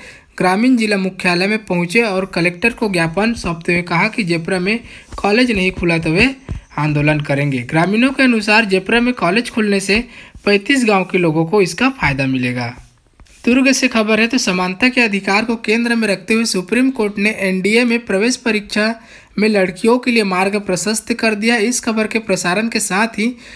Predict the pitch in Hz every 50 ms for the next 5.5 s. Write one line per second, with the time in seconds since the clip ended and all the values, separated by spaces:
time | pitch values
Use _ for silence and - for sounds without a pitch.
0 | - - _ - - 170 190 220 254 285 277 - 247 233 - 220 208 196 220 214
1 | 208 208 220 214 185 190 196 208 240 262 254 - 262 220 202 190 190 - - 208
2 | 214 214 - 226 220 202 185 185 190 185 - 233 247 269 254 220 214 - 214 214
3 | 214 - 220 202 196 185 185 175 185 214 240 226 226 233 - - 175 170 202 233
4 | 254 247 226 202 196 196 196 - 196 - 175 165 170 165 170 160 156 - 175 202
5 | 202 - 214 208 202 220 214 233 262